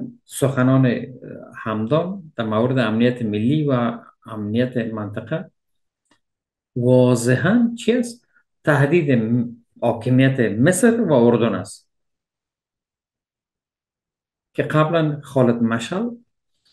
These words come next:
قبایل مستقر در مصر و اردن را تحریکات کرده بود. یعنی چی؟ یعنی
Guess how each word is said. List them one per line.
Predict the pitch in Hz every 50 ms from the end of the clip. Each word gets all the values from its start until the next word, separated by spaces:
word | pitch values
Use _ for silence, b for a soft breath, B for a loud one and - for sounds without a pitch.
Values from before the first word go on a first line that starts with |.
| b b b b b b _ _ -
قبایل | - 135 123 120 123 123 135 160 185 180 160 123
مستقر | 113 110 117 113 - - 117 - - 139 131 127
در | 117 117 117 113 107 113
مصر | 107 107 123 143 160 147 - 147 127 113 113
و | 113 110 104
اردن | 110 107 107 107 135 147
را | 147 147
تحریکات | 143 - - 120 107 113 120 117 120 - 127 127 123 123 - -
کرده | 107 95 101 107 127 135
بود. | 135 95 76 - _ _ _ _ _ _ _ _ _ _ _ _ _ _ _ _ _ _ _ _ _ _ _ _ _ _ _ _ _ _ _ _ _ _ _ _ _ _ _ _ _ _ - _ _ -
یعنی | 135 160 202 220 226 190 -
چی؟ | - - 247 208 131 -
یعنی | - 151 196 202 202 202 190 - -